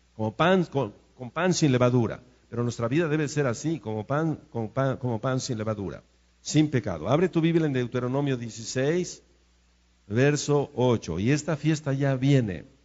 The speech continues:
Mi alma te alaba, Yahshua HaMashiach. Tienes que experimentar las fiestas espiritualmente, hermano.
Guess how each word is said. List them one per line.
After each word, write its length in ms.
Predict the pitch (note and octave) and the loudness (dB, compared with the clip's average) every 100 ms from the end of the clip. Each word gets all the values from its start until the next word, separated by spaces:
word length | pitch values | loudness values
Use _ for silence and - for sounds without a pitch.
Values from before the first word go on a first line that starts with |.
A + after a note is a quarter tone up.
| _ _ - E3 - _ - - _ _ _ - - _ _ _ _ _ _ _ _ _ _ _ _ _ _ _ _ - | _ _ -10 -10 -10 _ -20 -20 _ _ _ -12 -12 _ _ _ _ _ _ _ _ _ _ _ _ _ _ _ _ -10
Mi 100 | G#2 | 0
alma 300 | A#2 A2+ A2 | 2 2 0
te 80 | G#2+ | 0
alaba, 340 | G#2+ G#2+ G#2 | 0 2 0
Yahshua 380 | G2+ G2+ - E2+ | 0 -2 -4 -6
HaMashiach. 560 | F#2+ F#2 - E2 E2 - _ _ _ _ _ _ _ _ _ _ _ _ _ _ _ _ _ _ _ | -4 -4 -4 -6 -6 -10 _ _ _ _ _ _ _ _ _ _ _ _ _ _ _ _ _ _ _
Tienes 340 | - D3+ E3 C#3+ | -2 2 2 0
que 80 | C3+ | -4
experimentar 640 | - B2 B2+ A#2+ A#2+ B2+ | -4 -4 0 -2 0 -2
las 160 | A#2 - | -2 -4
fiestas 380 | A#2+ A2+ G#2+ | -6 -6 -6
espiritualmente, 880 | G#2+ - G#2+ G#2 G#2 G#2 G#2 G#2 - | -8 -6 -8 -4 -4 -4 -6 -8 -6
hermano. 380 | F#2 G2+ G2 G2 | -4 -4 -6 -10